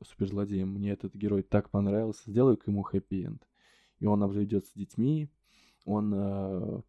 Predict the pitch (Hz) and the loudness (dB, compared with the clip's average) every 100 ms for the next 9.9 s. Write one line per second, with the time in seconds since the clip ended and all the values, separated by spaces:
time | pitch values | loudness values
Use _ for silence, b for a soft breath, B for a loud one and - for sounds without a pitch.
0 | _ _ _ - 104 98 110 98 - 98 | _ _ _ -6 -2 0 2 0 -2 -8
1 | - 95 101 95 101 135 151 135 127 127 | -4 -6 -4 -4 2 2 4 2 0 -2
2 | 123 123 - _ _ - _ 104 104 101 | -4 -6 -8 _ _ -20 _ -4 -2 -4
3 | - 98 104 101 104 98 101 98 _ _ | -6 -4 -4 -4 -4 -4 -4 -8 _ _
4 | _ _ - 120 131 113 92 - 104 107 | _ _ -8 -4 -2 0 0 0 -2 -4
5 | - 104 98 113 110 95 87 - 98 98 | -4 -6 -2 -2 -2 -4 -4 -4 -2 -2
6 | - 110 131 - 113 101 - - 101 107 | -2 2 2 0 -4 -2 -2 -2 0 0
7 | - - - 101 98 98 98 98 92 - | -2 -6 -4 -4 0 0 0 -2 -4 -4
8 | 101 101 101 98 101 98 107 - - - | -2 -2 0 0 0 -2 -10 -10 -10 -8
9 | 123 - - - - 104 104 107 | -8 -10 -20 -10 0 2 2 0